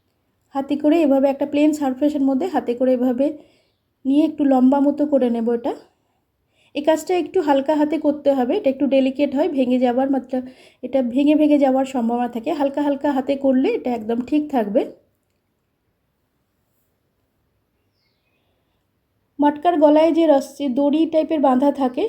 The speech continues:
সেটাই এটা বানাবে, রশ্মি বা দড়ি যেটা বানাতে, বানানো, উম, থাকে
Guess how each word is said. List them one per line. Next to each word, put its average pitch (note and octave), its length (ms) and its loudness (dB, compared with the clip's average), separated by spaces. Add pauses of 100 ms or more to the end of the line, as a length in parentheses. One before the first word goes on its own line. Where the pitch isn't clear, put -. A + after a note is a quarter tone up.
সেটাই C4 380 2
এটা C4+ 220 0
বানাবে, B3 260 0 (100)
রশ্মি B3 320 -2
বা C4 80 4
দড়ি B3+ 320 0
যেটা C4+ 220 0
বানাতে, A3+ 300 -4
বানানো, A3+ 380 -4 (360)
উম, G#3+ 120 -6 (320)
থাকে C4 240 -2